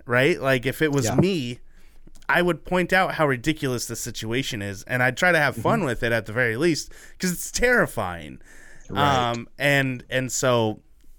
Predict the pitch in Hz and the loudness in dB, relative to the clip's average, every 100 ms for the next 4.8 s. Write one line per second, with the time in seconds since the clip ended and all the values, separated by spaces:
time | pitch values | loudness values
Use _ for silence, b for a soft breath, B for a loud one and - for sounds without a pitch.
0 | - _ - 135 123 - 131 - - 143 | -20 _ -4 0 0 0 0 0 0 0
1 | 147 131 - 117 - 120 113 113 117 113 | 2 0 0 -2 0 0 0 -2 0 0
2 | 113 - 127 120 - 113 110 - - 107 | -2 -4 -4 -4 -2 -2 -4 -8 -4 -2
3 | 104 98 98 101 123 135 120 104 92 95 | -2 -4 -8 -6 -2 0 0 -4 -6 -8
4 | 95 - - - 113 107 101 | -10 -12 -10 -6 -4 -4 -6